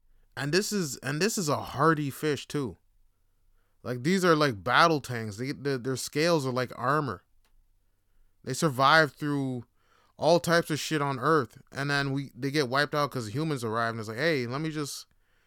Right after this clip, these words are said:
you know, snatch up the fish and take its eggs and shit, and then do whatever with else, the, the body and whatnot." I don't even know if people ate them.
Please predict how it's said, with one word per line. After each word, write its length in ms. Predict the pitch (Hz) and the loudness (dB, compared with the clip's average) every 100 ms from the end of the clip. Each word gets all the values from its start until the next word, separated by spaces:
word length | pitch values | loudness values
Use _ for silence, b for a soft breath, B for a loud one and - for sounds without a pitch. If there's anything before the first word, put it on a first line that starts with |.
| _ | _
you 80 | - | -10
know, 100 | 123 | -8
snatch 340 | 120 143 135 139 | -6 -4 -2 -4
up 120 | 131 | -6
the 100 | 135 | -8
fish 420 | - 135 143 131 | -6 -4 -4 -4
and 260 | 117 110 95 _ _ _ _ _ _ | -8 -10 -12 _ _ _ _ _ _
take 180 | - 131 | -8 -4
its 140 | 127 - | -6 -4
eggs 300 | 131 143 123 | -2 -2 -4
and 140 | 123 | -6
shit, 340 | 107 - 110 - _ | -6 -6 -6 -8 _
and 140 | 104 113 | -14 -10
then 420 | 113 113 107 95 _ - 104 | -8 -8 -10 -14 _ -18 -8
do 120 | 127 | -6
whatever 400 | 131 131 135 127 | -2 -2 -2 -2
with 200 | 120 117 | -4 -2
else, 300 | 127 123 117 - 107 | -2 -4 -8 -16 -16
the, 240 | 113 117 | -10 -8
the 100 | 104 | -8
body 420 | 107 107 123 143 113 | -8 -2 -2 -2 -4
and 100 | 107 | -6
whatnot." 360 | 104 101 104 | -8 -8 -6
I 40 | 123 | -2
don't 100 | 208 | -2
even 140 | 220 | 0
know 120 | 247 | 0
if 100 | 254 | 0
people 240 | - 240 185 | -2 -4 -2
ate 240 | 156 240 - | -4 -4 -8
them. 200 | 95 | -12